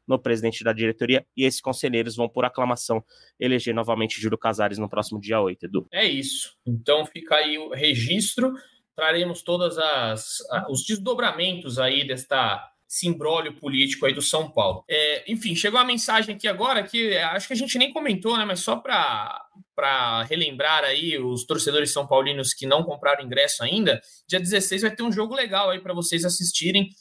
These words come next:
Speaker 2: Lendas do São Paulo contra Lendas do Milan. Ingressos já estão à venda, a gente subiu lá no G E esses dias atrás. José Edgar está lá, estará lá muito bem acompanhado de grandes craques do Milan, né?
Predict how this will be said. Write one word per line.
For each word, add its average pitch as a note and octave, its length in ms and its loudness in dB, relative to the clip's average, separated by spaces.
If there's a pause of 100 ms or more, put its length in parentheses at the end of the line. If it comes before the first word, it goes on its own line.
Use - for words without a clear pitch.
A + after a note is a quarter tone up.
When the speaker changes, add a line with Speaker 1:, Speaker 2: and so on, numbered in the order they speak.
Speaker 2:
Lendas F#3 320 0
do F3+ 80 -6
São E3 220 2
Paulo F3 420 0
contra F3 240 -2
Lendas F3 380 0
do D#3 100 -8
Milan. F#3 440 0 (260)
Ingressos D#3 320 2
já F#3 80 -6
estão F3+ 260 0
à D#3+ 140 4
venda, F3 280 2
a - 20 -4
gente E3 180 -2
subiu D3+ 320 -4
lá D#3 180 4
no D3+ 80 -6
G C3+ 140 -8
E C#3 560 0
esses C3 260 2
dias D#3+ 240 0
atrás. D3+ 460 2
José E3 280 -2
Edgar D3+ 280 2
está D#3 240 -4
lá, D3 300 2 (340)
estará D#3+ 300 0
lá D#3 200 2
muito E3+ 200 -10
bem F3 100 4
acompanhado E3+ 580 2
de E3+ 120 -6
grandes E3+ 320 0
craques D#3 520 -2
do C#3 120 -6
Milan, D3 400 0
né? C3+ 200 2